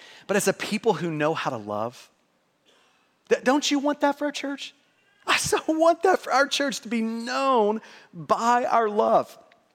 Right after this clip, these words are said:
And this is what Paul is saying here. Make sure these gifts are clothed in love. Here's the fourth thing I want you to see. This takes us now to chapter fourteen. God's gifts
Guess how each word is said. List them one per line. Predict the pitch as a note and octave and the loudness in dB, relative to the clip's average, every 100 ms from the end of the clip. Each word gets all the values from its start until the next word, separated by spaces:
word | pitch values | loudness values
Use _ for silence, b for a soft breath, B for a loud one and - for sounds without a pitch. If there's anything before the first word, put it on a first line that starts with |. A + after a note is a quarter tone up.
| _ - - | _ -20 -8
And | E3+ | 0
this | G3+ B3+ | 0 2
is | F#3+ | 0
what | F3+ G#3 | 2 2
Paul | - G3 G#3 | 2 4 4
is | F#3+ | 2
saying | G#3+ G#3 F3 | -2 -4 -4
here. | C3 A#2+ | -6 -4
Make | C#3+ G3+ - | 0 0 0
sure | - B3 G3+ C#3 F#3 B B B B B | -4 0 0 0 -2 B B B B B
these | D3+ F3+ G3+ C#3+ | 0 0 0 -2
gifts | E3+ F3+ D3+ - - - _ - | 2 4 2 -2 -6 -10 _ -2
are | D#3+ | -2
clothed | - - G3 E3+ D3+ C#3 - - | -2 2 4 6 4 -2 -10 -4
in | D3+ | -2
love. | D#3 D3+ A#2 - - - _ _ _ _ _ _ - | 2 2 2 -2 -16 -20 _ _ _ _ _ _ -2
Here's | F3 | -2
the | F#3 | 0
fourth | F3 F#3+ F3 | 0 2 2
thing | C#3+ | 0
I | A#2+ | -2
want | B2+ | -4
you | B2+ | -4
to | |
see. | A#2+ - G2+ | -6 -6 -6
This | G#2 - - B B | -8 -8 -10 B B
takes | - F3+ F#3 | -2 0 0
us | - | 0
now | E3+ | 0
to | |
chapter | D#3 E3 D#3 D#3 | 0 0 0 -4
fourteen. | - C#3+ B2 - E2+ _ _ _ _ _ _ _ _ _ _ _ - - b b b b b b b b b b b b _ B2 | -4 -6 -6 -12 -16 _ _ _ _ _ _ _ _ _ _ _ -20 -20 b b b b b b b b b b b b _ 0
God's | F3 G3+ A#3+ D#3 | 2 4 2 -2
gifts | C3 F3+ D#3 - - | 2 4 4 0 -2